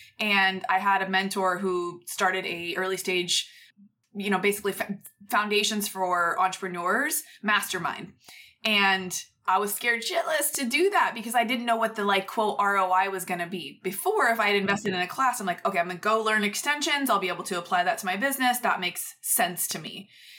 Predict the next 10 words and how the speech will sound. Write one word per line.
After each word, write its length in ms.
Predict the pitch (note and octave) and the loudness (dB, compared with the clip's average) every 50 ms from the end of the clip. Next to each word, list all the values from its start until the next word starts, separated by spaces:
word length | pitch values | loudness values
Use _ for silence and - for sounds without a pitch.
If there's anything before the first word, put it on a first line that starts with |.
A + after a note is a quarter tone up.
| - - - _ _ _ _ | -20 -20 -20 _ _ _ _
This 180 | A#3+ B3 - B3+ | 0 0 2 4
mastermind 500 | D4 D#4+ G4+ G4 F#4 F4+ D#4 C4+ A#3 G#3 | 4 4 4 2 0 2 2 2 4 4
didn't 240 | C#4+ D4+ D4 A#3+ | 4 2 2 2
make 180 | B3 A#3 G#3 - | 2 0 2 2
any 200 | A#3 A3+ A3+ A3+ | 2 2 2 0
sense, 440 | - - A3+ - A3+ E3+ F#3 G3 - - | 0 2 2 2 2 0 -6 -10 -10 -2
but 120 | - A3+ A#3 | 0 4 4
I 80 | A#3 | 4
was 160 | A#3 A#3 A3 A#3 | 4 2 0 0
like 280 | A3 G#3 G3+ G#3 - | 2 2 0 0 -4